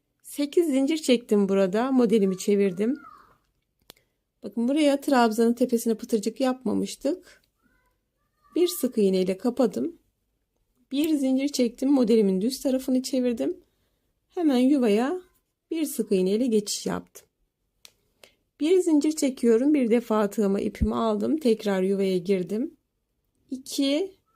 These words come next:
iki. Bir defa ipimi alıyorum. Önce bir, sonra iki,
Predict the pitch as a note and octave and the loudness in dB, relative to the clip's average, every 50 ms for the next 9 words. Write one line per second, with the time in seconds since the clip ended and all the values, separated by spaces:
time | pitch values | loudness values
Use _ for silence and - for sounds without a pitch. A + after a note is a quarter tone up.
0 | _ _ G#3 G3+ G3+ - - D#3+ G3 - _ _ _ _ _ _ _ - E4 F4 | _ _ -8 -8 -8 -8 -10 -10 -10 -12 _ _ _ _ _ _ _ -4 -2 0
1 | C#4+ B3 A#3+ A#3+ - G#3 G3 G3 F#3 F#3+ - G3+ G3 G#3 A3 A3+ A#3+ A#3 A3+ G#3+ | 2 2 0 0 0 -2 -2 -2 -4 -4 -2 -2 0 0 0 2 4 4 4 2
2 | A3 A#3+ D#4 G4 - _ _ _ _ _ _ _ _ _ _ _ _ _ _ - | 2 0 -2 -4 -6 _ _ _ _ _ _ _ _ _ _ _ _ _ _ -20
3 | - - - _ _ _ _ _ _ _ _ _ _ _ - B3 C4+ C#4+ D4+ D4+ | -20 -20 -20 _ _ _ _ _ _ _ _ _ _ _ -4 -2 2 2 2 2
4 | C#4 A#3+ A3+ A#3+ B3+ C#4+ F#4 F4+ - - - - - - - - - C#4+ C4 A#3+ | 2 0 0 0 0 0 -2 -6 -8 -12 -14 -16 -18 -18 -18 -10 -4 -2 0 0
5 | A3+ G#3+ - - G#3 - - A#3+ B3 C4+ F#4+ F#4+ - | 0 0 -2 -4 -6 -4 0 0 0 2 0 -4 -8